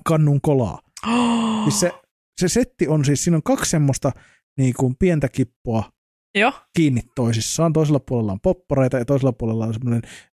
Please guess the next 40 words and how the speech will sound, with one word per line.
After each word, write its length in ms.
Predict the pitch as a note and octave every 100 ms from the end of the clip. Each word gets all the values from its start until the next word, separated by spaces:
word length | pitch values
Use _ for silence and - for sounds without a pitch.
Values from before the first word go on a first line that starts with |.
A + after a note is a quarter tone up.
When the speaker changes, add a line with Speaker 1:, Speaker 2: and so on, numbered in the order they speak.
| _
Speaker 1:
ö, 320 | C3+ A2+ A2 - _ -
sipsisekoitus, 960 | F#3 - B2+ C3+ - A#2 A2 G#2+ - _ _ -
Speaker 2:
Joo. 140 | C#4
Speaker 1:
missä 180 | - -
on 60 |
erilaisia 500 | D3 C3+ A2 G#2+ A#2+
sipsejä, 400 | A#2+ C#3 - B2 A2 - G3+
mistä 180 | G#3+ C3+
Speaker 2:
Oh. 20 |
Speaker 1:
minä 120 | C3+
tykkään, 420 | B2+ F#3+ - D3+ C3+
koska 220 | - C#3 - -
ne 60 | E3
on 80 | D#3
parempia 540 | A#3+ B3 F#3+ E3 C#3+
kuin 160 | C#3 B2+
se 80 |
miksipussi, 960 | D3 F3+ - C3+ - C#3+ - - E3+ - _
koska 180 | C3+
se 60 | D#3
miksipussi, 600 | G3+ G3+ B3 D#3 C#3+ -
Speaker 2:
Joo. 40 | C#3
Speaker 1:
ne 60 |
oli 120 | C#3+
vaan 160 | D3+ F3+
eri 180 | F#3 D#3+
mallisia 460 | D#3 D3+ C3+ B2+
samalla 480 | B2 D#3+ B2 A#2+ C#3
lailla 160 | B2+ C#3
maustettuja. 520 | B3 G#3 - _ _ _ -
Speaker 2:
Aa. 340 | G#3+ B3 D4+
Speaker 1:
Tossa 240 | E4+ D#4+ B3
on, 60 | G3+
kato, 100 | -
eri 200 | A#3+ C#4
lailla 200 | D#3+ C3
maustettuja 720 | C#3+ A#3 F#3 B2 _ - G#2 G#2+
niitä. 180 | A2
Siellä 200 | A#2
on 60 | C#3+